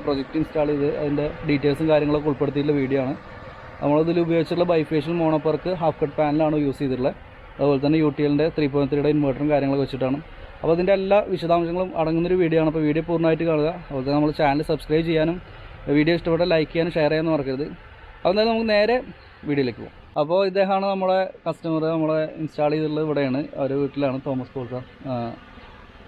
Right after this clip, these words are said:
അപ്പോൾ ഇത്രയും ദിവസം നമ്മൾ ഇത് റൺ ചെയ്തുള്ള എക്സ്പീരിയൻസും അതുപോലെ തന്നെ എത്രത്തോളം സക്സസ് ആണ് നമ്മൾ ഈ പ്രൊജക്റ്റ് അങ്ങനെയുള്ള കാര്യങ്ങളും അതുപോലെ തന്നെ, ആ, ബാക്കിയുള്ള കാര്യങ്ങളും ഡീറ്റെയിൽസൊക്കെ ഒന്ന് ചോദിക്കാം. സാർ നമസ്കാരം. സാറിനൊന്ന് പരിചയപ്പെടുത്തോ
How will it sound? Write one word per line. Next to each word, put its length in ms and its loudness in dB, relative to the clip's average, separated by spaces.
അപ്പോൾ 220 2
ഇത്രയും 480 0
ദിവസം 320 2
നമ്മൾ 240 2
ഇത് 160 0
റൺ 220 2
ചെയ്തുള്ള 580 0
എക്സ്പീരിയൻസും 680 -2
അതുപോലെ 280 2
തന്നെ 220 2
എത്രത്തോളം 600 0
സക്സസ് 300 -6
ആണ് 220 2
നമ്മൾ 280 0
ഈ 20 -2
പ്രൊജക്റ്റ് 420 -4
അങ്ങനെയുള്ള 480 0
കാര്യങ്ങളും 460 2
അതുപോലെ 240 -6
തന്നെ, 200 0
ആ, 360 2
ബാക്കിയുള്ള 360 2
കാര്യങ്ങളും 320 2
ഡീറ്റെയിൽസൊക്കെ 440 -4
ഒന്ന് 160 -2
ചോദിക്കാം. 280 -2
സാർ 100 0
നമസ്കാരം. 360 -4
സാറിനൊന്ന് 340 2
പരിചയപ്പെടുത്തോ 480 0